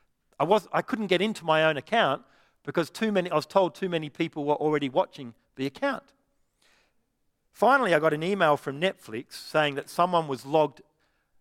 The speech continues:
logged into my account, not that one quite yet, that someone had logged into my account, uh,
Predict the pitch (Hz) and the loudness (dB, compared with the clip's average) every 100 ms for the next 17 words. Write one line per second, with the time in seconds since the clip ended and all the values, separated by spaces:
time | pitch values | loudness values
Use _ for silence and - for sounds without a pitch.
0 | _ 143 151 - 170 180 - 139 139 131 | _ 4 4 0 -4 -4 -4 -2 2 2
1 | 135 - 151 175 170 170 139 131 143 135 | 2 2 2 2 0 0 -2 2 2 2
2 | 131 165 _ _ _ _ _ _ 175 - | -2 -4 _ _ _ _ _ _ -4 2
3 | 190 180 160 147 165 151 147 147 131 127 | 2 2 0 2 2 0 -10 -4 -2 -2
4 | - 196 120 _ _ _ _ _ _ _ | -2 -4 -4 _ _ _ _ _ _ _
5 | _ _ _ _ _ _ _ _ _ - | _ _ _ _ _ _ _ _ _ 0
6 | 117 117 | 2 2